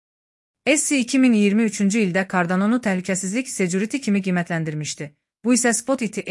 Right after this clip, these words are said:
F-nin təsdiqində risk yaradır. İki min iyirmi beşinci ildə S C Coinbase və Binance kimi böyük kripto platformalarına qarşı işləri dayandırsa da, A D A-nın hüquqi statusu hələ də tam aydın deyil.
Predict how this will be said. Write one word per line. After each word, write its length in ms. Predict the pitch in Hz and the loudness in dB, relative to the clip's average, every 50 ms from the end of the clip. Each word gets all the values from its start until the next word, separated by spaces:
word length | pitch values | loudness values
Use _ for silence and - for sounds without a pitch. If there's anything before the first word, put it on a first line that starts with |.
| 185 | -4
F-nin 240 | 175 - 208 226 233 | -2 0 0 0 2
təsdiqində 540 | 220 196 175 - - 165 170 160 175 214 208 | 2 0 -2 -4 -6 -6 -4 -2 0 0 0
risk 200 | 208 196 - - | 0 -2 -4 -4
yaradır. 400 | 160 143 139 135 135 127 - _ _ _ _ _ _ - | -6 -6 -6 -8 -10 -14 -18 _ _ _ _ _ _ -8
İki 200 | 233 214 - 311 | -6 -2 0 2
min 120 | 320 311 277 | 4 4 6
iyirmi 340 | 247 233 226 220 233 233 | 6 4 4 4 2 2
beşinci 360 | 208 202 - - 208 208 240 254 | 2 2 2 2 0 2 2 2
ildə 360 | 208 170 160 151 - 185 202 | 2 0 -2 -4 -4 -4 -4
S 100 | 208 - | -4 -2
C 120 | - 240 240 | -4 -4 -4
Coinbase 540 | 208 190 175 170 165 175 185 202 - - | -2 -2 -2 0 -2 -2 -4 -4 -4 -4
və 80 | 175 160 | -4 -2
Binance 300 | 175 175 220 254 262 262 | 0 0 2 2 0 0
kimi 300 | - 202 190 185 175 175 | -2 -2 -2 -2 0 0
böyük 240 | 190 202 247 240 - | 0 0 0 0 -2
kripto 260 | 233 247 240 - 247 233 | -4 -4 -4 -4 -4 -2
platformalarına 680 | 208 190 185 - 190 180 180 175 175 170 170 202 233 | -2 -4 -4 -2 -2 -2 -2 0 -2 -2 0 -2 -2
qarşı 260 | 214 196 185 180 - 247 | 0 0 -2 -2 -2 -4
işləri 360 | 208 - - 180 170 170 165 | -6 -4 -4 -4 -4 -2 -2
dayandırsa 480 | 170 165 160 160 165 160 - 254 240 | -4 -4 -4 -4 -6 -4 -4 -2 -2
da, 80 | 190 143 139 _ _ _ _ _ _ _ - 190 | -2 -4 -6 _ _ _ _ _ _ _ -4 0
A 80 | 185 185 170 | 0 0 2
D 120 | 196 226 233 | 2 2 2
A-nın 200 | 240 262 269 240 | 4 4 4 2
hüquqi 300 | 214 208 180 202 196 269 | 2 0 0 0 -2 -2
statusu 420 | 262 - 220 190 185 - - 247 | -2 -2 -2 -4 -4 -4 -6 -6
hələ 220 | 226 208 208 202 190 | -4 -2 0 0 0
də 120 | 180 185 185 | -2 -2 -2
tam 200 | - 208 190 175 | -2 0 0 0
aydın 300 | 156 151 147 156 151 147 | -2 -4 -4 -6 -6 -6
deyil. 240 | 151 139 131 131 | -8 -8 -10 -12